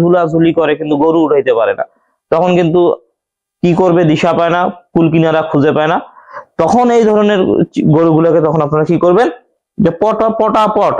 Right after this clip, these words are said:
আপনারা Cataphoz, অ্যামাইনো, এডি থ্রি দিয়ে দেন, পাশাপাশি একটা ক্যালসিয়াম সিরাপ খাওয়ান। পনেরো দিনের ভিতরে কোনো ডাক্তারের সহায়তা লাগবে না, পনেরো দিনের ভিতরে আপনার গরু সুস্থ হয়ে যাবে। এটা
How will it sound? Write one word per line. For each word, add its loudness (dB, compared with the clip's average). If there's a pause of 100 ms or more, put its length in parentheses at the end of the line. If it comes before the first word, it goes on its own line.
আপনারা -2
Cataphoz, -2 (140)
অ্যামাইনো, 0 (160)
এডি 2
থ্রি 2
দিয়ে 2
দেন, 0 (460)
পাশাপাশি -2
একটা -2
ক্যালসিয়াম 0
সিরাপ -2
খাওয়ান। -2 (560)
পনেরো 2
দিনের 2
ভিতরে 0 (440)
কোনো 0 (120)
ডাক্তারের 0
সহায়তা 0
লাগবে 0
না, -2 (140)
পনেরো 2 (120)
দিনের 2
ভিতরে 0
আপনার -2
গরু -2
সুস্থ -8
হয়ে 0
যাবে। 0 (800)
এটা 0